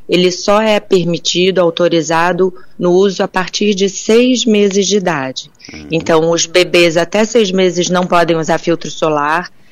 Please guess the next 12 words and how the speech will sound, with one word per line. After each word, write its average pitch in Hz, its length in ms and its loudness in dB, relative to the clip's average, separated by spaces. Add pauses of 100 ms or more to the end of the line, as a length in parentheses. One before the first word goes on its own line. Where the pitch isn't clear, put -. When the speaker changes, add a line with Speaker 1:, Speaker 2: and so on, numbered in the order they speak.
(180)
Speaker 1:
Aí, 170 160 2
de 185 140 -2
seis 220 420 0
meses 175 480 -2
a 175 120 0
cinco 233 480 0
anos, 170 380 2
eu 175 100 0
sempre 233 420 0
recomendo 185 540 -2
filtro 185 340 -2
solar 160 480 0